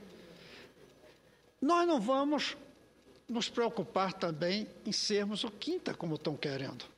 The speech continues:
O que nós queremos ser é o sexto país, quinto país, sétimo país, um dos melhores países do, melhores do mundo. Isso não quer dizer necessariamente mais rico.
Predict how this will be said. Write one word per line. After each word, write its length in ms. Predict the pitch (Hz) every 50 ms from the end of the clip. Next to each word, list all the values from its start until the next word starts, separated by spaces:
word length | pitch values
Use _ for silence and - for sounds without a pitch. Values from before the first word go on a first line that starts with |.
| _ -
O 40 | -
que 140 | - -
nós 160 | 294 302 240 -
queremos 400 | - 208 175 170 147 139 - -
ser 240 | 196 208 175 139 - - - - - - - - - - _ -
é 80 | 285
o 60 | 269
sexto 420 | - - - 285 311 285 - - 269
país, 480 | - - 240 202 196 214 208 - -
quinto 340 | - - - 339 370 - -
país, 460 | 220 - 233 190 190 226 202 - - -
sétimo 500 | - - - - 294 320 339 - 320 302
país, 440 | - - 202 202 208 214 196 - - - - -
um 160 | 330 349 359
dos 140 | 320 294 285
melhores 400 | 285 262 233 262 294 311 - -
países 380 | - 247 214 240 277 220 -
do, 260 | 247 214 226 214 - - - - - - - - - _ - -
melhores 760 | 254 269 302 294 262 269 294 311 320 311 262 202 185 165
do 140 | 143 170 151
mundo. 340 | 151 147 131 127 117 - 143 - - - - - - - -
Isso 220 | 277 - - 277
não 100 | 285 247
quer 160 | - 262 247
dizer 320 | 208 175 151 202 247 269 - - - - - - - -
necessariamente 840 | 254 285 302 - 302 262 - 277 269 254 247 233 240 254 247 - 262
mais 220 | 277 302 269 208
rico. 360 | 208 269 311 - - - -